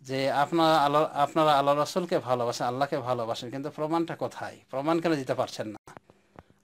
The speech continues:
আল্লাহ রাসূলকে বা আল্লাহকে ভালোবাসলে তো সর্বপ্রথম প্রমাণ দিতে হবে রাসূলুল্লাহ সাল্লাল্লাহু আলাইহি ওয়াসাল্লামের আনুগত্য করার মাধ্যমে, রাসূলের সুন্নতের অনুসরণের মাধ্যমে।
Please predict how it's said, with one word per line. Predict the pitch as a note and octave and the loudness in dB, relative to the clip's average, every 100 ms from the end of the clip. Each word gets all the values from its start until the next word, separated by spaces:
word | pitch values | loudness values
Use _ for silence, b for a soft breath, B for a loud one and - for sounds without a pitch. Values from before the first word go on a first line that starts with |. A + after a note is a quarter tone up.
| - | -8
আল্লাহ | C3 D3 D3 | -2 2 2
রাসূলকে | C#3+ - F#3 E3+ C#3+ | 2 0 -2 0 4
বা | C3 | 4
আল্লাহকে | C3 D3+ D#3 | 4 2 0
ভালোবাসলে | C3 C3+ A#2+ A#2+ - D3 D3+ | -2 -2 0 -2 -4 -6 -4
তো | C3+ C3+ - _ _ _ _ _ _ _ _ _ _ _ - | -4 -4 -8 _ _ _ _ _ _ _ _ _ _ _ -10
সর্বপ্রথম | - F3+ F3 F3 F3 | 2 4 4 0 0
প্রমাণ | E3+ E3+ F#3+ G#3+ | 4 8 8 8
দিতে | G3 F3 | 4 4
হবে | D3 C#3+ E3 | 4 6 6
রাসূলুল্লাহ | D3 - F#3+ E3+ C#3 C3 C#3 D3+ | 4 2 2 2 2 4 6 6
সাল্লাল্লাহু | D3 C#3 B2+ C#3+ C#3+ | 4 2 4 4 4
আলাইহি | C3+ B2 C3+ D#3 | 2 2 0 0
ওয়াসাল্লামের | C#3+ - C3+ A#2+ C3 D3+ | 0 0 -4 -4 -2 -2
আনুগত্য | D3+ C3 C3+ E3 G3+ - _ F3+ | -2 -2 0 2 0 -4 _ 0
করার | D#3+ C3 A2+ | 4 4 2
মাধ্যমে, | A2 G2+ A#2 A2 | -4 -8 -12 -6
রাসূলের | A#2 - C#3 C3+ | -6 -6 -6 -4
সুন্নতের | B2+ G3 F#3 D#3+ C3+ | -2 0 0 0 0
অনুসরণের | C3 E3+ F#3+ F3+ C#3+ | 0 0 2 2 2
মাধ্যমে। | A#2 G#2 A2+ G#2 | -2 -6 -10 -12